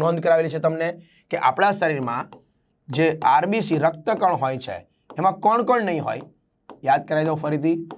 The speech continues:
કોષ કેન્દ્ર, કણાભ સૂત્ર, અંતકોષ રસજાળ અને ગોલ્ગી કાય, આ બધું જ ન હોય.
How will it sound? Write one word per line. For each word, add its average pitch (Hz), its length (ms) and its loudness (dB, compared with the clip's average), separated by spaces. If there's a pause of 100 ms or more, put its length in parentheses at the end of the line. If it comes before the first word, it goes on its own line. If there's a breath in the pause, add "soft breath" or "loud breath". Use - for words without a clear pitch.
(520)
કોષ 170 420 2
કેન્દ્ર, 160 260 0 (2000 loud breath)
કણાભ 160 440 4
સૂત્ર, 160 340 0 (3750)
અંતકોષ 165 640 2
રસજાળ 156 640 2 (600)
અને 143 160 -2 (120)
ગોલ્ગી 147 400 2
કાય, 85 220 -6 (240)
આ 151 120 2
બધું 165 320 2
જ 143 100 -2
ન 143 80 -4
હોય. 107 380 -6